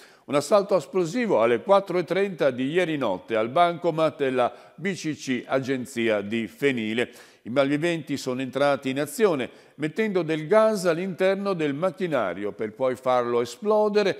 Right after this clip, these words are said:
Sono state due esplosioni, ma come dicevo la cassaforte ha tenuto, quindi ai malviventi non è restato altro che darsela a gambe, fuggendo tra i campi, perché poi l'esplosione ha svegliato un po' tutta la frezione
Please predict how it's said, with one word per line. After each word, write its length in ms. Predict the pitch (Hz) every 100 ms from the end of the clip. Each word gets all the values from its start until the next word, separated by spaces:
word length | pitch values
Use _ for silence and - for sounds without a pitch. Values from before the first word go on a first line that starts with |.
| -
Sono 300 | - 143 139
state 500 | 135 - 147 139 139
due 300 | 139 220 165
esplosioni, 760 | 123 - 156 151 185 220 214 135
ma 260 | 104 98 90
come 180 | 117 123
dicevo 460 | 156 165 208 196
la 180 | 117 104
cassaforte 840 | - 190 - 196 170 202 208 175 - - -
ha 140 | 160
tenuto, 560 | 165 190 165 120 123 110
quindi 440 | 131 135 131 120 - - -
ai 160 | 113
malviventi 760 | 123 120 139 139 117 113 143 90
non 220 | 107 123
è 60 | 117
restato 560 | 123 - 120 117 120
altro 500 | 113 117 113 110 110
che 240 | - 107 104
darsela 640 | 104 104 - - 104 98
a 80 | 98
gambe, 480 | 117 170 110 90 87
fuggendo 560 | - 98 101 117 110
tra 160 | 101 170
i 80 | 131
campi, 400 | 131 160 107 98
perché 320 | 101 113 101
poi 240 | 120 113
l'esplosione 720 | 107 101 135 139 127 135 127 - - -
ha 120 | 123
svegliato 560 | 135 135 131 113 110 113
un 140 | 113
po' 240 | 104 117 107
tutta 300 | 185 - 127
la 120 | 123
frezione 840 | - 123 120 139 123 120 104 -